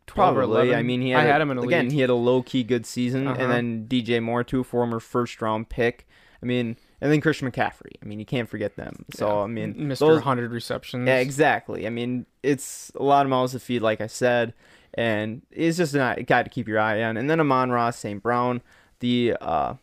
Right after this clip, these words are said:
Speaker 2: wide receiver for the Lions. He was a late-round pick in this year's draft, and, uh, he's fourth on the depth chart according to E S P N, but third on the Lions' unofficial depth chart. So, uh,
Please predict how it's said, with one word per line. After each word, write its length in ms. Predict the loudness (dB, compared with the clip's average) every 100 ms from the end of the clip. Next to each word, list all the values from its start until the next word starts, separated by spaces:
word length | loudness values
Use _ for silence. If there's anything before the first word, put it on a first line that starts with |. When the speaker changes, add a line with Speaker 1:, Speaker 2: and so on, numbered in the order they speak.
| 0
Speaker 2:
wide 220 | 2 2
receiver 280 | 0 -2 -2
for 100 | -2
the 60 |
Lions. 720 | -2 -2 -2 -4 -6 -10 -14 -20 _ _ _ -2
He 80 |
was 100 | 2
a 80 | 4
late-round 520 | 4 2 2 0 0 0
pick 260 | -2 0
in 140 | -4 -4
this 160 | -6 -2
year's 240 | -4 -4
draft, 540 | 0 2 2 0 -2 -6
and, 460 | -4 -2 -2 -6 -12 -12 -4
uh, 260 | -2 -2 -6 _ _ _ _ _ _ _ -8
he's 260 | -4 -4
fourth 380 | -2 0 2 2
on 140 | 0 0
the 80 |
depth 200 | 2 0
chart 200 | 0 0
according 380 | 0 0 -2 -2
to 100 | -4 -4
E 120 | -2
S 160 | -4
P 160 | -4 -2
N, 160 | -2 0
but 180 | -2 -2
third 400 | 0 2 2 0
on 560 | 0 -2 -2 -2 -4 -8
the 140 | -4
Lions' 380 | 0 0 0 -4
unofficial 520 | -4 -4 -4 -4 -4
depth 240 | 0 0 0
chart. 400 | 0 0 0 -4 _ _ _ _
So, 400 | -8 0 2 2 0
uh, 280 | -4 -4 -6